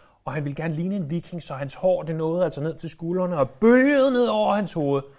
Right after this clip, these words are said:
Og han braser ind gennem den der låge og kommer ind, og, og stakkels lille Torgild, han kommer ned og siger,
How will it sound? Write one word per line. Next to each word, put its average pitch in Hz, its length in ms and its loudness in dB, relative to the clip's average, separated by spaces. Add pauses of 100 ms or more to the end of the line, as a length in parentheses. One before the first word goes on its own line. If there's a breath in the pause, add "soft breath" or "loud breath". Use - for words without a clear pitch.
(680 loud breath)
Og 160 180 4
han 220 280 2 (600)
braser 208 560 4
ind 160 220 0
gennem 175 260 -4
den 165 180 -4
der 170 120 2
låge 165 480 2 (600 soft breath)
og 151 140 -6
kommer 165 280 -2
ind, 175 180 -6
og, 147 140 -10 (260)
og 131 100 -18
stakkels 165 360 -2
lille 180 240 -4
Torgild, 170 480 -2
han 160 160 -8
kommer 170 260 -4
ned 175 140 -4
og 165 200 -2
siger, 139 300 -8